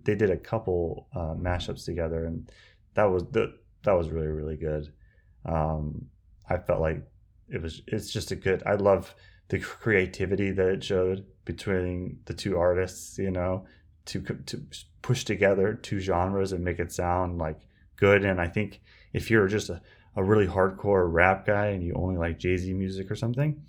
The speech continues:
you would enjoy it. And if you only really enjoy Linkin Park, you would also enjoy it. And I think that's very special and doesn't happen, doesn't happen often. So I wanna show, I wanna give props to, to, to the band. I don't usually do that 'cause most of the time I pick, like, uh,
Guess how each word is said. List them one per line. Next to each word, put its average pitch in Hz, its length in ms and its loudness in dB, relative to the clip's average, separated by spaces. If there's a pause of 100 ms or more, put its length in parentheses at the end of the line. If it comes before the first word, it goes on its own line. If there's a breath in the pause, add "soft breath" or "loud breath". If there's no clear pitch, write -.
(100)
you 98 160 0
would 95 100 2
enjoy 90 420 2
it. 82 80 -2
And 85 140 -4
if 87 140 -6
you 90 160 -4
only 95 340 0
really 98 300 0
enjoy 95 420 0
Linkin 95 360 -4
Park, 135 400 0 (300 soft breath)
you 95 140 0
would 110 100 8
also 113 300 4
enjoy 82 280 -2
it. 76 80 -4
And 82 120 -6
I 87 80 -4
think 85 220 -8
that's 78 240 -6
very 78 220 -6
special 82 480 -6
and 80 80 -4
doesn't 80 180 -8
happen, 80 420 -8 (480 soft breath)
doesn't 113 200 2
happen 90 260 -2
often. 78 460 -4 (1080 loud breath)
So 143 120 8
I 147 60 12
wanna 123 220 10
show, 98 280 2
I 95 60 2
wanna 92 220 0
give 82 180 -6
props 78 400 -6
to, 76 220 -4
to, - 200 -10 (200)
to - 80 -12
the 87 100 -4
band. 82 260 -2
I 87 60 0
don't 85 180 -2
usually 82 300 0
do 80 180 -2
that 80 300 0
'cause 80 180 -6
most 87 200 -2
of 82 40 -8
the 90 80 -6
time 82 140 -2
I 76 80 -4
pick, 80 320 -6
like, 73 240 -6 (280)
uh, 82 140 -8